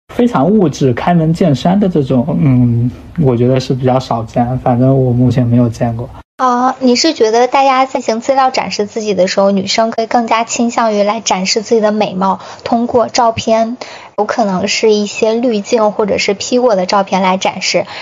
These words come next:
Speaker 2: 然后男性呢，更多的展示自己的身高和社会地位、金钱这一块儿，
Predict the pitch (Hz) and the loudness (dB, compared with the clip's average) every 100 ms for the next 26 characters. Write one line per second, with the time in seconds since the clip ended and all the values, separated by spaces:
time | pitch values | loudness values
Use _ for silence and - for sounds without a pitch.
0 | - 196 214 247 202 185 202 277 247 220 | -12 -4 -2 0 0 -2 -2 -2 0 0
1 | 220 233 233 226 226 208 - - 208 202 | -2 -2 0 2 0 -2 -4 -4 -4 -2
2 | 226 196 131 147 - - 226 233 233 220 | -4 0 0 0 0 0 0 0 2 4
3 | 220 - - - - 185 196 - 233 233 | 4 0 -8 -4 0 2 0 0 0 0
4 | 214 269 226 - - - - 269 285 196 | 0 2 2 2 -4 -8 -2 -2 0 -4
5 | 175 190 180 - - - | 0 0 0 0 -4 -4